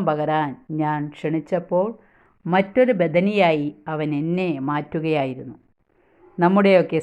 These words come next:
സങ്കടങ്ങളും പരാതികളും മാത്രം സമർപ്പിക്കാനുള്ള ഒരിടമായി ഈശോ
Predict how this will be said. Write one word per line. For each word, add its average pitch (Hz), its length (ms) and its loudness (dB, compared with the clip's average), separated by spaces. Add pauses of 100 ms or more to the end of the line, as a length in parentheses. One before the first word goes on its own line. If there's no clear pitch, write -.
സങ്കടങ്ങളും 170 640 0
പരാതികളും 160 720 -2
മാത്രം 151 560 -4
സമർപ്പിക്കാനുള്ള 156 920 -4 (800)
ഒരിടമായി 170 680 4 (220)
ഈശോ 165 320 -2